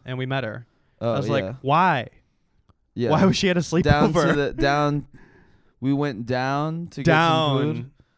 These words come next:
Speaker 2: To the basement.
Speaker 1: Several flights.
Speaker 2: I think Hillary went down to get some food.
Speaker 1: Yeah.
Speaker 2: An extra small hot dog,
Speaker 1: Yes.
Speaker 2: perhaps?
Speaker 1: Mm-hmm.
Speaker 2: <laughs>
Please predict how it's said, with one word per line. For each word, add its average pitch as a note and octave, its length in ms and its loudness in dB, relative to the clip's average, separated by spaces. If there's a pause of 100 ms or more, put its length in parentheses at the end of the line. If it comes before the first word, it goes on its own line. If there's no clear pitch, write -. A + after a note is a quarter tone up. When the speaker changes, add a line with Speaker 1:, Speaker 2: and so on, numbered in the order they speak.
(180)
Speaker 2:
To D#3 120 -2
the C#3+ 120 2
basement. C3+ 300 2
Speaker 1:
Several D#3+ 280 0
flights. D#3 680 -2 (300)
Speaker 2:
I C3+ 160 -2
think C#3+ 300 -6 (580)
Hillary D#3 460 -2
went B2+ 300 -4
down B2 600 -4 (480)
to B2 120 -6
get A#2 200 -4
some A#2+ 200 -6
food. C3+ 680 -4
Speaker 1:
Yeah. C#3 440 -2 (560)
Speaker 2:
An C3+ 140 -4
extra C#3+ 460 -6
small C#3 680 -4 (220)
hot C#3+ 340 -6
dog, D#3 480 -2
Speaker 1:
Yes. C#3+ 300 2
Speaker 2:
perhaps? F3+ 480 -4
Speaker 1:
Mm-hmm. E3 480 -4 (960)
Speaker 2:
<laughs> - 180 -8